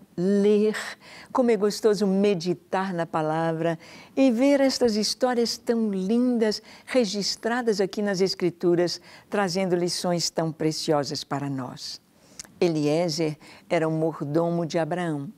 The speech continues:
Fora enviado até a terra onde estava a família de Abraão,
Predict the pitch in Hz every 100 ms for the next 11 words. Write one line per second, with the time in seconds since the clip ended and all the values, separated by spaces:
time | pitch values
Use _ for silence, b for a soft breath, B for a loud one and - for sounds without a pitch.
0 | _ B B B - 330 294 277 254 190
1 | 190 175 175 214 165 160 - _ - 330
2 | 330 320 262 190 - 190 196 185 180 165
3 | B B B 190 180 170 - 180 175 -
4 | 170 160 180 208 202 196 190 190 190 185
5 | 185